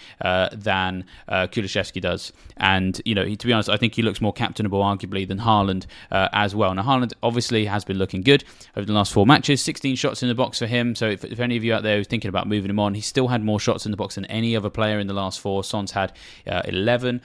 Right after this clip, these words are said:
Uh, in terms of the big chances, I mean, Son is still doing quite well. Uh, he's had six. Uh, Haaland's had ten. Uh, and then in terms of shots on target,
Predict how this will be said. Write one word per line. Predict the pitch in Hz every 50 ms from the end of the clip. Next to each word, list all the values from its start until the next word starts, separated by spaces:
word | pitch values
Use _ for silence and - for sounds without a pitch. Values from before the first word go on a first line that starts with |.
| - - - -
Uh, | - 113
in | 107 113
terms | 117 - 160 165 147
of | 139
the | 135 123
big | 151 147 135
chances, | - - 151 151 139 - - 156 151 - - - -
I | - 131
mean, | 139 131
Son | - - 156 160 156
is | 139 -
still | - 160 151
doing | 139 135 139 135 127
quite | - 131 123 104
well. | 113 127 123 123 123 117 - - - -
Uh, | 104 107
he's | 104 127 120 -
had | 120 110 104 -
six. | - - - 127 - - - - - - - - - -
Uh, | 98 98 98 95 -
Haaland's | - 120 117 113 107 -
had | - 98 -
ten. | - - 110 107 107 120 117 - - - _ _ _ _ _ _ _ _ _ _ _ _ -
Uh, | 120 110 104 101 104 101
and | 107 110
then | 113 113
in | 110 107
terms | - 120 113 110 104 107
of | 98 -
shots | - 120 - - -
on | 101 95
target, | - - 113 107 107 101 101 98 -